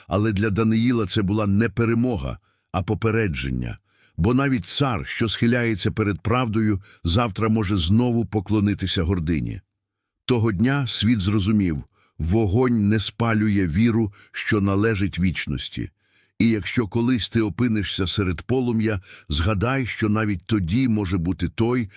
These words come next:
хто стоїть поруч. Якщо ця частина торкнула твоє серце, натисни вподобайку. Нехай віра поширюється далі. Однієї ночі цар Навуходоносор прокинувся у жаху.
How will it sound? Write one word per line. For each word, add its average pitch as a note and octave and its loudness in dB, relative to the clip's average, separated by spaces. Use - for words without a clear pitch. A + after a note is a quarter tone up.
хто A#2 -2
стоїть F#2+ -2
поруч. B1 -6
Якщо G#2 0
ця A2 -2
частина A#2 0
торкнула A2 0
твоє F#2+ -2
серце, A2 -2
натисни G#2+ 2
вподобайку. E2 -4
Нехай G2 2
віра A#2 2
поширюється G2+ 0
далі. C2+ -4
Однієї A2 2
ночі C#3 0
цар B2+ 0
Навуходоносор G#2 0
прокинувся G#2 0
у G2+ 0
жаху. E2 -4